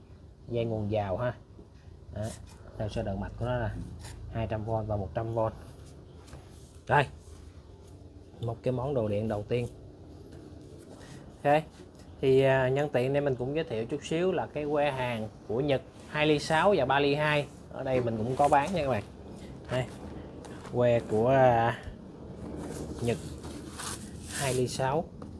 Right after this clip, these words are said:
Và độ dài của nó là ba năm mươi. Trọng lượng một hộp này là nó khoảng năm ký các bạn. Nha, hộp này nó khoảng năm ký. Nè,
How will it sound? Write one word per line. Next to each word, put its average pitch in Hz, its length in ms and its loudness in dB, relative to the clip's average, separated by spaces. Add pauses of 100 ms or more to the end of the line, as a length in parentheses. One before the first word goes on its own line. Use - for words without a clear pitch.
(1200)
Và 120 680 8
độ 113 200 4
dài 123 340 6
của 123 100 4
nó 147 80 4
là 139 120 4
ba 131 200 8
năm 139 220 2
mươi. 139 300 8 (300)
Trọng 113 220 -2
lượng 113 200 2
một 110 160 0
hộp 107 240 -2
này 110 180 0
là 107 140 2
nó 117 100 -2
khoảng 120 240 -4
năm 127 180 -2
ký 151 300 4
các 175 60 -2
bạn. 101 140 0 (540)
Nha, 120 160 -4 (100)
hộp 92 200 -8
này 95 100 -6
nó 101 100 -6
khoảng 107 160 -4
năm 113 160 -2
ký. 113 240 0 (600)
Nè, 107 80 -6